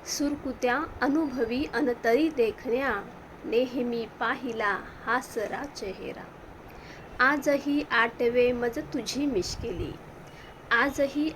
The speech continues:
आठवे मज तुझी मिश्किली, शरद गेला कुठे तो तुझा चेहरा, शरद गेला कुठे तो तुझा चेहरा, बोल का चेहरा हा खरा चेहरा, आणि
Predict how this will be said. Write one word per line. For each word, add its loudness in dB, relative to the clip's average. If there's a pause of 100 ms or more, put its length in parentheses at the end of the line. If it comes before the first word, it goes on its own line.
(100)
आठवे 4
मज 0
तुझी 0
मिश्किली, 0 (380)
शरद 2 (600)
गेला 2
कुठे -4 (160)
तो 4 (380)
तुझा -12
चेहरा, -10 (540)
शरद 2 (400)
गेला 4
कुठे -2
तो 2 (240)
तुझा -2
चेहरा, -2 (600)
बोल 6
का -4
चेहरा -6 (240)
हा -2 (160)
खरा -4
चेहरा, -6 (540)
आणि 0